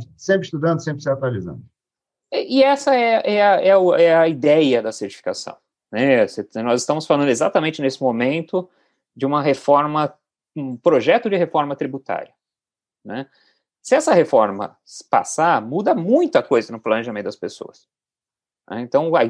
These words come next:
Speaker 2: o papel da Planejar aqui é trazer fóruns de discussões do que que isso muda. Então,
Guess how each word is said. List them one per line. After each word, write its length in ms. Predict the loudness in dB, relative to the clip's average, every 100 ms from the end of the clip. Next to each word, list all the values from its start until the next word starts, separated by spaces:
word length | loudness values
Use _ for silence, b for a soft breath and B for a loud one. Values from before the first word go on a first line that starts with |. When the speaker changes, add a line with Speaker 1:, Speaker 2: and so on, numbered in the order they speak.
| -4
Speaker 2:
o 80 | -6
papel 400 | -2 0 2 2
da 100 | 0
Planejar 500 | -2 -2 -2 -4 -6
aqui 560 | -6 -4 -2 0 -2 -4
é 100 | -2
trazer 560 | 2 2 2 2 0
fóruns 600 | 0 2 4 4 2 -2
de 80 | -8
discussões 720 | -10 -10 -10 -8 -6 -4 -6
do 140 | -8 -6
que 160 | -4
que 160 | -4 -4
isso 220 | -8 -8
muda. 280 | -8 -8 -8
Então, 300 | -8 -8